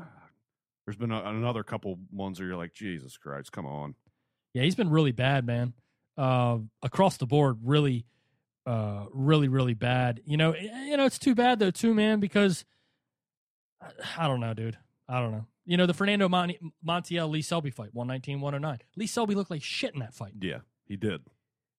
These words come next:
Speaker 2: You know, he looked like absolute garbage in that fight. Um,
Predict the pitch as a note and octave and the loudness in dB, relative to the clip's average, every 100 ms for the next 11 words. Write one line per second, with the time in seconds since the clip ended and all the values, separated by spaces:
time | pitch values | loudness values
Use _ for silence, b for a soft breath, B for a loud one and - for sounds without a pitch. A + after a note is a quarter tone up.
0 | _ C#3+ D3+ F#3 F3 G3 G3 F3 G3 - | _ 0 2 2 0 -2 -2 -4 -4 -6
1 | - G3 G3+ G3 _ _ - D3+ F3+ F#3+ | -6 0 0 0 _ _ -6 2 4 4
2 | D3+ C3+ A#2 A2+ - A2+ G#2 _ _ _ | 2 0 -2 -4 -8 -10 -10 _ _ _
3 | _ - C#3+ C#3+ C#3+ C3 A#2+ | _ -6 0 2 4 2 -2